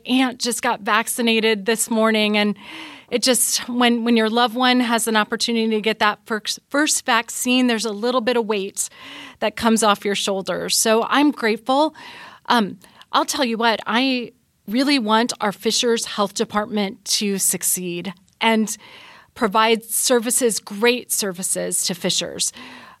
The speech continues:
Um, and this vaccination clinic, mass vaccination clinic,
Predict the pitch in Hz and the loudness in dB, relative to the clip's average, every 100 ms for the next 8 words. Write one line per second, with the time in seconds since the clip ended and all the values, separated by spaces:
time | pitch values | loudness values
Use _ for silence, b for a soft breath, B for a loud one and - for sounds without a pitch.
0 | - 214 190 170 - - _ _ - 233 | -2 2 2 0 -8 -18 _ _ 0 2
1 | 233 233 226 - - 202 240 262 - 220 | 4 2 -2 -8 -6 0 0 0 -4 0
2 | 214 208 - 220 214 - 277 - 294 285 | 0 0 -2 0 0 0 -2 -2 -2 2
3 | 339 - 247 233 220 240 - _ - 208 | 0 0 0 2 2 0 -10 _ -2 0
4 | 202 - 220 208 202 220 - 214 226 254 | 0 -4 -4 -2 -2 -4 -4 -2 -2 -4